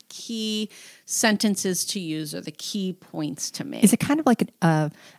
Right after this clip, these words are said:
Speaker 2: elevator speech? I mean, you hear about that when you're
Speaker 1: Mm-hmm.
Speaker 2: interviewing for new jobs. Um, is an elevator kind of like a more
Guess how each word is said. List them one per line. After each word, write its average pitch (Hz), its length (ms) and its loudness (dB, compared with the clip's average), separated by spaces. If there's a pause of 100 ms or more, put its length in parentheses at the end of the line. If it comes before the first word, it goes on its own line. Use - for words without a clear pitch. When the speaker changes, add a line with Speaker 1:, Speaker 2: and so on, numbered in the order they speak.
(120)
Speaker 2:
elevator 190 440 8
speech? 214 440 6
I 185 40 8
mean, 170 140 8
you 170 80 10
hear 175 300 10
about 165 320 6
that 160 260 6
when 147 220 2
you're 143 320 2
Speaker 1:
Mm-hmm. 185 140 -2
Speaker 2:
interviewing 160 340 6
for 156 100 4
new 156 120 6
jobs. 147 640 4
Um, 151 360 2
is 170 160 6
an 165 180 4
elevator 185 440 4
kind 175 200 0
of 165 80 -2
like 156 160 -2
a 151 60 2
more 156 500 2